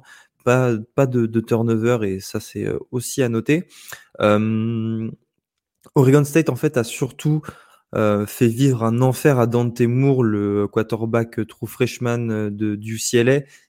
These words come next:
qui a lancé trois interceptions et qui a été saqué cinq fois. Euh, c'est compliqué, hein, quand même de pro-, reprendre un programme comme U C L A après la saison deux mille vingt-deux en tant que,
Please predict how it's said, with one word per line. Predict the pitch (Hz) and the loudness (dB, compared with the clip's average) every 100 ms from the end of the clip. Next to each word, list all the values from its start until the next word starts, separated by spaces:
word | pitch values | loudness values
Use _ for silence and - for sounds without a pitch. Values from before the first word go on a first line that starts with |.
| - | -6
qui | - | 0
a | 107 | 2
lancé | 113 110 113 | 0 -2 -4
trois | - 127 | -2 -2
interceptions | 127 123 - 117 - 143 | -2 -4 -6 -8 -4 -2
et | 127 | -2
qui | - | -2
a | |
été | 101 113 | -2 -4
saqué | 104 110 - | -4 -4 -4
cinq | 113 123 120 | -4 -4 -4
fois. | - 131 143 - - - - _ - | 0 0 -2 -10 -20 -20 -20 _ -6
Euh, | 98 101 101 101 101 104 - - | -4 -4 -6 -8 -10 -12 -14 -12
c'est | - 117 | -6 -2
compliqué, | 143 131 139 147 | -2 -4 -2 2
hein, | 127 117 | 2 2
quand | |
même | 117 113 | 2 2
de | 110 107 | 0 0
pro-, | - _ 117 107 | -2 _ -2 2
reprendre | 120 123 - 135 | 4 2 2 2
un | 120 | 2
programme | 120 - 120 113 127 123 113 | 0 -4 -2 0 0 0 -2
comme | 113 113 | -2 -2
U | |
C | 113 - | -2 0
L | 120 127 | 2 2
A | |
après | 123 - | 0 -2
la | 107 104 | -2 -2
saison | - 110 | -6 -8
deux | 113 110 | -6 -4
mille | 110 | -4
vingt-deux | 107 110 110 107 | -4 -4 -4 -4
en | 120 110 | -4 -6
tant | 104 | -10
que, | 101 - 104 | -14 -8 -8